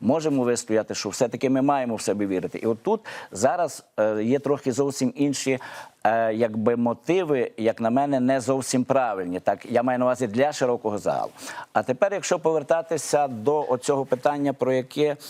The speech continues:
ви сказали, ну, дивіться, я особисто ніколи не розглядав, е, фактор Трампа як, е, конструктивний хоча б в якомусь ключі для України. Тобто я вважав, що Трамп,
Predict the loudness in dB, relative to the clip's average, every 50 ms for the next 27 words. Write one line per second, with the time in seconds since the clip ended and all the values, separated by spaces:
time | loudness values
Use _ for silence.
0 | -16 -16 -12 -6 0 2 2 2 0 -2 -2 0 0 0 2 0 0 0 0 0
1 | 0 0 -2 0 0 0 0 0 -2 -4 -2 0 0 2 2 0 -2 -2 -4 -4
2 | -2 0 0 2 0 0 -2 -2 -2 -2 -2 0 -2 -2 -2 0 0 0 0 -2
3 | -4 -4 -2 0 0 0 0 -2 -4 -6 -6 -4 -2 -2 0 0 0 0 0 0
4 | 0 -2 -2 -2 -2 -2 0 0 -2 -2 -2 -6 -8 -12 -20 -20 -20 -20 -20 -20
5 | _ _ _ -2 0 2 2 2 2 2 2 2 2 0 -2 -6 _ _ _ _
6 | _ _ -18 -6 2 2 2 2 2 -2 -4 -4 -2 0 0 0 0 0 -2 -6
7 | -2 0 2 2 2 0 -4 -8 _ _ _ _ _ _ _ _ -18 -16 -12 -4
8 | 0 2 2 2 0 -8 -14 -14 -14 -10 -2 0 0 0 0 -2 0 -2 -2 -2
9 | -2 -4 -4 -4 -4 -4 -2 0 0 2 2 0 0 0 0 -2 0 2 0 0
10 | 0 -4 -6 0 0 0 0 2 0 0 2 2 -4 -4 -4 -4 -2 -2 -2 0
11 | -2 -2 0 2 2 2 2 4 4 4 4 4 0 -4 -4 -6 -2 -2 -2 0
12 | 0 2 2 2 2 2 2 2 2 2 0 0 -4 -4 0 2 2 2 2 -2
13 | -4